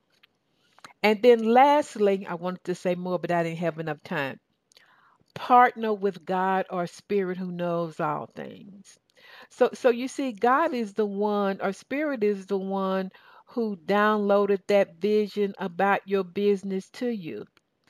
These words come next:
So always remember this, when God sends a vision into your life, he also is gonna send the people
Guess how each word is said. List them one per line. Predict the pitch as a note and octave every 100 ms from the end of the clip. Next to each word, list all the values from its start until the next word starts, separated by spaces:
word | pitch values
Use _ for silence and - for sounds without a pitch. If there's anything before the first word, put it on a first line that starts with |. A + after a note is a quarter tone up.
| - -
So | - A3
always | A#3+ D#4 D4+ B3+ A3+
remember | A3 G#3 G#3 F#3+
this, | E3 F#3+ F3+ F3+
when | F#3 F3+
God | F3 G#3+ A#3+ B3+ -
sends | - - A3+ G#3+ G#3+ G#3 G3+ - _ _ _ _ _ _ -
a | F#3
vision | E3 D#3 G#3 B3 C#4+ - F3+ D#3+ -
into | G3 G3 G#3+
your | F#3+ F3 F3
life, | E3+ D#3+ D#3+ - _ -
he | B3
also | B3+ D#4 - A3+ G#3
is | G#3 F#3
gonna | G3+ G3
send | - G#3 G3
the | F#3
people | - A#3+ A3 G3+